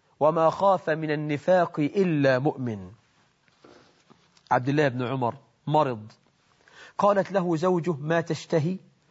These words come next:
قال: "أشتهي حوتا، أكل سمكاية". جابت له سمكة وجهزتها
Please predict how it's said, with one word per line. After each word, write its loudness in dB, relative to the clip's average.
قال: 2
"أشتهي 0
حوتا، -2
أكل -2
سمكاية". 0
جابت 4
له 2
سمكة 0
وجهزتها 0